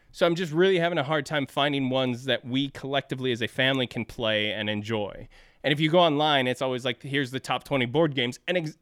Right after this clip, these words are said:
it's exactly what you would expect. It's Risk, it's Life, it's Monopoly. And I'm trying to find the more fringy ones that are really enjoyable. So we're hoping on the werewolf one.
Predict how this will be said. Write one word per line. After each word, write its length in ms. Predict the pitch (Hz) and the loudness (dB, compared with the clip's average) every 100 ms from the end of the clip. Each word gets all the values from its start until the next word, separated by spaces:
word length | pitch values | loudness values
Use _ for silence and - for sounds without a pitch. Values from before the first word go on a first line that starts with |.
| - | -6
it's 280 | 180 151 - | -6 -6 -8
exactly 480 | 165 143 147 - | -2 0 0 0
what 140 | 135 - | -4 -4
you 80 | 127 | -4
would 80 | |
expect. 500 | 113 - - 98 - | -4 -2 0 0 -2
It's 240 | 135 110 - | -6 -6 -4
Risk, 460 | 127 139 87 - | 0 2 0 -4
it's 320 | 113 110 - 143 | -2 -2 -4 0
Life, 420 | 135 113 95 - | 2 2 -2 -8
it's 300 | 110 - - | -10 -10 -10
Monopoly. 760 | 151 131 113 117 123 101 98 - - - _ _ | -4 -2 -2 -4 -6 -8 -8 -14 -20 -20 _ _
And 140 | 143 | 0
I'm 100 | 156 | 0
trying 220 | 170 180 143 | 2 0 0
to 60 | |
find 260 | - 147 139 | 0 0 0
the 40 | |
more 160 | 135 127 | 0 -2
fringy 1000 | - - 151 143 135 131 123 123 127 120 - | -4 -4 -2 0 -2 -4 -2 -4 -6 -8 -6
ones 560 | 131 123 117 113 110 - | -2 0 0 -4 -8 -4
that 240 | 120 120 _ | -4 -4 _
are 220 | 127 110 120 - | -8 -8 -8 -12
really 360 | 143 139 135 117 | -4 -2 0 0
enjoyable. 440 | 113 120 110 107 | -2 -2 -2 -4
So 100 | - | -2
we're 120 | 202 | 2
hoping 340 | 208 226 226 208 | 4 2 0 -4
on 100 | 190 | -4
the 60 | |
werewolf 420 | 170 170 165 170 - | -2 -2 -2 -6 -4
one. 320 | 160 160 | -4 -4